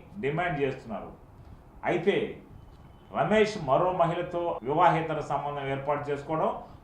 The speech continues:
మరో మహిళను వివాహం చేసుకుని మిక్కిలింపేటలో కాపురం ఉంటున్నారు. దీంతో మొదటి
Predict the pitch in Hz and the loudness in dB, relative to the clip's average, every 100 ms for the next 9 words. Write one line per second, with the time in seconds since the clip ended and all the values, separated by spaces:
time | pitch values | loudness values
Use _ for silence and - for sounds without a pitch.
0 | - 131 175 196 190 170 175 175 165 151 | 0 4 6 6 6 2 2 -2 -2 0
1 | 165 165 165 - 160 156 160 156 139 135 | 4 4 4 -2 -4 -2 -4 -6 -4 -6
2 | 135 165 160 156 147 139 143 - 131 127 | -6 -6 -4 -2 -2 0 -4 -2 -2 -2
3 | 127 120 104 104 95 - - - - - | -6 -8 -12 -12 -12 -12 -18 -20 -20 -20
4 | - - - - 113 156 165 156 175 151 | -20 -20 -20 -10 0 0 0 0 0 2
5 | 127 160 165 | 0 0 -2